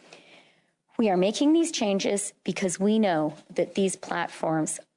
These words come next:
are being used to support illegal blockades and illegal activity, which is damaging the Canadian economy. Second, the government is issuing an order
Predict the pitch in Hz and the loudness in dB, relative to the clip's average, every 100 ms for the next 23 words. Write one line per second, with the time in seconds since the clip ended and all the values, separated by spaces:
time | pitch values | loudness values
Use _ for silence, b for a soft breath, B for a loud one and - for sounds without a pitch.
0 | - 180 190 208 214 208 196 202 208 185 | -6 -2 0 0 -2 0 0 2 2 2
1 | 190 180 156 160 - - - 175 - 175 | 2 2 0 -4 -8 -8 -6 -6 -4 -6
2 | - 170 156 - 180 185 196 196 196 185 | -2 -2 -2 -4 0 2 2 0 0 0
3 | 185 - 170 165 165 - _ _ 185 175 | -2 0 0 0 -2 -8 _ _ -2 -2
4 | - 175 180 190 196 202 - 190 - - | 0 0 2 2 2 0 0 -4 -6 -6
5 | 160 156 156 - _ _ _ - 180 - | -4 -2 -4 -6 _ _ _ -4 -4 -2
6 | 160 - 165 156 165 160 175 175 170 _ | -4 -2 -2 0 -2 -2 -2 -2 -6 _
7 | - 170 - 160 160 165 165 160 170 - | -8 -8 -2 -2 0 -2 -4 -6 -10 -6
8 | 143 147 151 165 _ b b b - - | -2 -2 -2 -6 _ b b b -10 -4
9 | 226 233 151 - - _ _ _ - 180 | -4 -2 -4 -6 -10 _ _ _ -8 -4
10 | 170 190 226 240 247 214 214 233 233 226 | 0 0 0 0 -2 -2 0 0 2 2
11 | 170 170 156 165 | 0 0 -2 -6